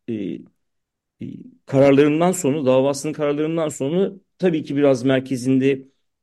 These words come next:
bu görülmemiş adaletsizliğin olduğu, e, mahkeme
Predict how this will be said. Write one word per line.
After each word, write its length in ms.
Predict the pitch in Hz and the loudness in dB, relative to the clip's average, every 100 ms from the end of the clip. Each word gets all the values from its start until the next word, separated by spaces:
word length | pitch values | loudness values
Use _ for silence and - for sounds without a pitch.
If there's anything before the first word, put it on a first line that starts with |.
| _ | _
bu 360 | 117 143 143 117 | -4 0 0 2
görülmemiş 540 | 139 156 147 131 123 | 4 6 4 2 2
adaletsizliğin 760 | 127 123 123 123 113 113 123 131 | 0 2 0 -2 -8 -4 0 2
olduğu, 560 | 123 123 117 123 107 - _ _ _ - | 2 0 -2 -2 -4 -10 _ _ _ -8
e, 140 | 107 | -2
mahkeme 580 | 113 123 123 143 151 | 0 0 0 2 2